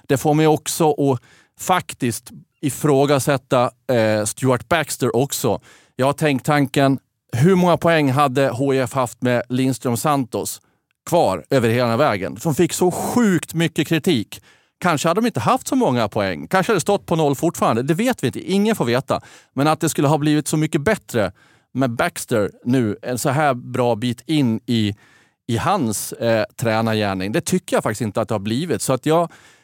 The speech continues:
man måste också börja fundera på, beror det på tränarna? Nej,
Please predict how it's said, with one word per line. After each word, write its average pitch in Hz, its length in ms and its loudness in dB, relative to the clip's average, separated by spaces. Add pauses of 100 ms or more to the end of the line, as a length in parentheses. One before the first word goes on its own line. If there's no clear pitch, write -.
(280)
man 156 120 2
måste 190 260 0
också 165 200 0
börja 131 180 4
fundera 117 400 0
på, 101 240 -2 (540)
beror 165 380 2
det 104 100 -2
på 120 120 0
tränarna? 143 580 0 (220)
Nej, 214 340 0